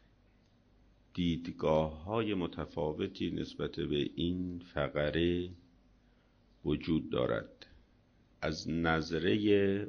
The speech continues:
اولا و دیدگاه اول، صحبت راجع به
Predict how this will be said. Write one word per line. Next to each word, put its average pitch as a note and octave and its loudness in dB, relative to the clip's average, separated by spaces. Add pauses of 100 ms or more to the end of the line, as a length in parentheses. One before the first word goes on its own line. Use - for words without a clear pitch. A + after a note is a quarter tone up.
اولا E2+ 4
و D#2 0
دیدگاه E2+ 0
اول، D#2+ -2 (1700)
صحبت F#2 4 (240)
راجع D#2 2
به E2 0